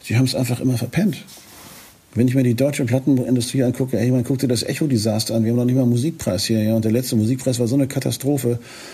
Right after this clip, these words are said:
weil die Leute einfach zu bekloppt sind. In Amerika ist der Grammy dazu da, um Platten zu verkaufen, ja,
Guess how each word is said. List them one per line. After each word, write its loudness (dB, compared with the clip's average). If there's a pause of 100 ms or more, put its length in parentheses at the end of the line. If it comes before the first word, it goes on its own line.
(180)
weil 2
die 2
Leute 0
einfach -2
zu -4
bekloppt -4
sind. 0
In 2
Amerika 2
ist -2
der 0
Grammy 2
dazu 0
da, 2
um 0
Platten -2
zu -2
verkaufen, 0
ja, 0